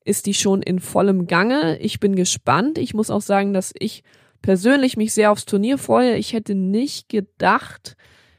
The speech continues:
dass einen die deutsche Nationalmannschaft dann doch noch mal so kriegt vor dem Turnier. Also mich haben sie,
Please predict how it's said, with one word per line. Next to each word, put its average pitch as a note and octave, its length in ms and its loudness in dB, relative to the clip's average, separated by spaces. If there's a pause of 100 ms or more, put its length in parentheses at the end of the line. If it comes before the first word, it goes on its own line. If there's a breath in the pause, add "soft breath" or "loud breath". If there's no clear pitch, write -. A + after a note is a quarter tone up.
(120 soft breath)
dass G#3+ 400 2
einen G#3+ 460 0
die G#3 180 -2
deutsche G#3 320 0
Nationalmannschaft G#3 800 -2
dann F#3 220 -2
doch G#3 300 2
noch C4 180 0
mal C4+ 180 -2
so C4+ 380 2 (220)
kriegt - 480 -2 (120)
vor A#3+ 220 0
dem B3+ 160 -4
Turnier. C#4+ 480 -4 (100)
Also F#3+ 420 2 (680 soft breath)
mich A3+ 240 0
haben A#3 180 4
sie, G#3+ 360 2